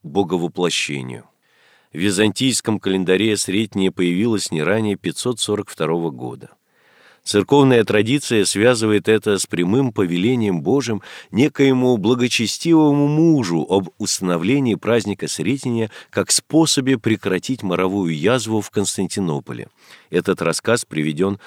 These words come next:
в Чете Минеях. Для других авторов моровая язва — лишь яркая хронологическая метка, помогающая датировать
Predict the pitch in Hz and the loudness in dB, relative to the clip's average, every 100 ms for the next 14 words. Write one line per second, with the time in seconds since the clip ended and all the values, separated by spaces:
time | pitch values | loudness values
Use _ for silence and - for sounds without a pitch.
0 | - _ - 90 82 90 82 90 80 64 | -20 _ -2 -2 -2 -2 -2 0 -2 -4
1 | 58 - - _ _ _ _ _ _ - | -10 -18 -20 _ _ _ _ _ _ -10
2 | 80 101 92 107 131 170 104 90 82 78 | 0 2 2 2 2 2 2 0 -2 -4
3 | - 82 90 98 95 92 82 123 135 117 | -4 0 2 2 2 2 2 2 2 0
4 | 110 - - - 92 131 - - 85 117 | -2 -4 -14 -6 0 2 0 -4 0 2
5 | 151 - 127 113 98 98 90 85 95 123 | 2 2 0 0 -2 0 0 -2 -2 -4
6 | 117 - 117 107 110 104 85 - 69 78 | -4 -2 0 0 2 0 -2 -8 -8 -4
7 | 78 73 123 117 - 104 80 73 - 113 | -4 0 2 2 0 -2 -2 -4 -4 -2
8 | 107 92 85 | 0 -2 -4